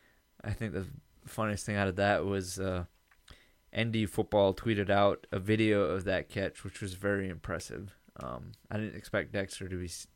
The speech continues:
making that catch in the end zone in the corner like that. But, uh, they tweeted out a video of that play, and then one of the first guys to reply was the former quarterback, DeShone Kizer.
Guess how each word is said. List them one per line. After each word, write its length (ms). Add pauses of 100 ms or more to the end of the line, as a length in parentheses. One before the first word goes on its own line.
(140)
making 260
that 140
catch 240
in 80
the 100
end 180
zone 160
in 40
the 60
corner 360
like 240
that. 260 (800)
But, 300
uh, 320
they 140
tweeted 240
out 100
a 20
video 500
of 520 (220)
that 240
play, 480 (840)
and 160
then 120
one 100
of 40
the 40
first 260
guys 240
to 60
reply 400
was 540 (320)
the 60
former 360
quarterback, 520
DeShone 380
Kizer. 520